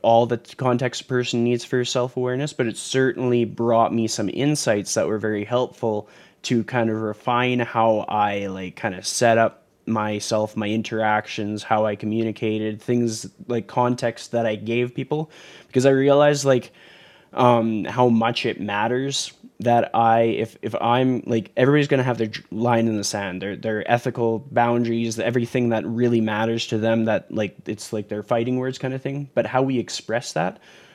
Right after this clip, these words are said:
um, is going to matter for our, like, long-term sustainability kind of thing. Like, for me, if I'm going to progressively get, uh, more talented or more experienced or smarter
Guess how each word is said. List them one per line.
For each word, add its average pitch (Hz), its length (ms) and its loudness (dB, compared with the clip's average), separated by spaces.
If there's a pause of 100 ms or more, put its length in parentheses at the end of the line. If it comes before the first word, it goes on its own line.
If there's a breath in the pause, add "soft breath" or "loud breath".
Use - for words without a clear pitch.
(120)
um, 120 480 2
is 117 180 -2
going 123 240 2
to 120 80 -4
matter 110 440 -2
for 113 360 -2
our, 107 240 -2
like, 104 260 -4
long-term 110 640 -2
sustainability 107 880 -4
kind 127 160 -4
of 131 80 -6
thing. 143 200 -6
Like, 117 140 -8
for 117 180 -6
me, 123 420 -2 (480 soft breath)
if 131 100 -4
I'm 139 300 2
going 127 280 2
to 120 120 -4
progressively 113 920 -2
get, 113 380 -2 (100)
uh, 104 220 -4
more 98 200 -8
talented 143 540 2
or 107 100 -2
more 107 180 -4
experienced 131 720 -2
or 92 80 -8
smarter 135 600 0